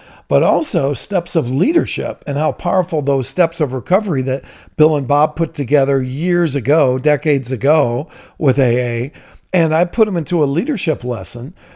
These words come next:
that all of us can learn so much from if we reframe it to look at it as a personal development leadership lesson. The name of the book is called Keep the Change.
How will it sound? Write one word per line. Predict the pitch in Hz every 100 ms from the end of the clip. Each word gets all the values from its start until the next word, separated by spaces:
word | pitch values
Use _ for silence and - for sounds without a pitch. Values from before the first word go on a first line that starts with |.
| _
that | 170 160 -
all | 165 214
of | 196
us | 175
can | - 160
learn | 151 170 147
so | - 185 175
much | 139 180 - -
from | 131 107 104 135 - - - -
if | 165 170
we | 165 170
reframe | 147 185 190 - 175 190 226 180
it | 170
to | 151
look | 139 170 233 196
at | 131 123
it | -
as | 143 135
a | 151
personal | - 156 - 143
development | 135 131 123 113 -
leadership | 139 120 - 110
lesson. | 92 95 - - _ - - - -
The | 156
name | 160 185
of | 165
the | 147 170
book | 180
is | 160 120 -
called | - 170 143 -
Keep | 190 - -
the | 147
Change. | - 156 160 190 -